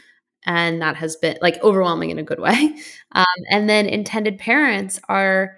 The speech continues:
thrilled about it. So we are making matches every day of these intended parents and these donors. And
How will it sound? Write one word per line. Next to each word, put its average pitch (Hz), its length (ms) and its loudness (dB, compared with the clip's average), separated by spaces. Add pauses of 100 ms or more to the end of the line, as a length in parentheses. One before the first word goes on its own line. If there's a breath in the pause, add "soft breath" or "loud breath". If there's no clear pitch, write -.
thrilled 220 400 4
about 55 320 -6
it. - 180 -18
So 190 160 0
we 214 220 0
are 233 100 4
making 202 420 -2
matches 180 600 0
every 180 260 0
day 160 320 2
of 175 140 -2
these 165 180 -6
intended 170 460 -10
parents 156 420 -10
and 165 100 -10
these 165 220 -10
donors. 170 560 -4
And 165 480 2